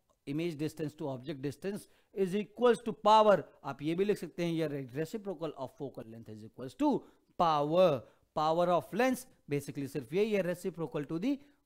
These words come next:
focal length। अब यहाँ देखिए इसका मतलब क्या है कि अगर फोकल लेंथ कम हर-, कम है, इसका मतलब क्या है कि लाइट को बहुत ज्यादा बेंड कर सकता है आपका ऑब्जेक्ट, आपका जो, अ,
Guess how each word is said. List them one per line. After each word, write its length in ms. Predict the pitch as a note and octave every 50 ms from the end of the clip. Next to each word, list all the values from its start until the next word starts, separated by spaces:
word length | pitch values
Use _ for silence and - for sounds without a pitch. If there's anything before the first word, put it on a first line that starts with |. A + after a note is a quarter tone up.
| _ _ -
focal 380 | D3 C#3+ C3+ - - A3 C4 D4+ D4 - - _ _ -
length। 400 | G#3 A3 A3+ A3 G3 E3+ D3 - - _ _ _ _ -
अब 120 | D#3 D#3+
यहाँ 160 | F#3+ G3 G#3+
देखिए 240 | G3 G#3 G3 - A3+
इसका 200 | G#3+ - - A3
मतलब 260 | G#3+ G#3+ G3+ G#3+ G3+
क्या 120 | - G#3+ G#3+
है 80 | A3
कि 100 | G3 G#3
अगर 240 | G#3+ F#3+ F#3 G#3 G#3
फोकल 360 | E3 - G3+ G3+ G3 A#3 A3
लेंथ 180 | A3 A3+ A#3 A3+ - - - _ _ _ _ _ _ - - - _ _ _ _ -
कम 240 | A3 B3 B3 B3 A3+
हर-, 360 | G3 F3+ D#3+ D#3 - - D3+ -
कम 180 | G#3+ G#3+ G3 F#3+
है, 80 | F3
इसका 180 | E3+ - - F#3+
मतलब 260 | F#3+ F#3 F#3+ G3 D#3+
क्या 140 | - A3 G3+
है 80 | G3+
कि 80 | E3+ G3
लाइट 440 | E3+ D#3+ D#3 E3+ F#3 G#3+ A3+ A#3 G#3+
को 100 | G#3+ A#3
बहुत 520 | F3+ D3 - - G3 A3 G3+ D#3+ A#2+ -
ज्यादा 280 | F#3 F#3+ G3+ G3+ A#3+ A#3+
बेंड 220 | G3+ A3 G3 F#3
कर 100 | D#3 E3
सकता 300 | D3 - - _ - D3
है 60 | C#3
आपका 200 | C3+ - - D#3
ऑब्जेक्ट, 420 | D3 D3 D3 D3 F#3 C4 C4 - - _ _ _ _ - - - -
आपका 280 | E3 E3+ E3+ - G3 F#3
जो, 180 | F3 F#3 F3
अ, 420 | - - - D3 D3 C#3+ C#3 C3+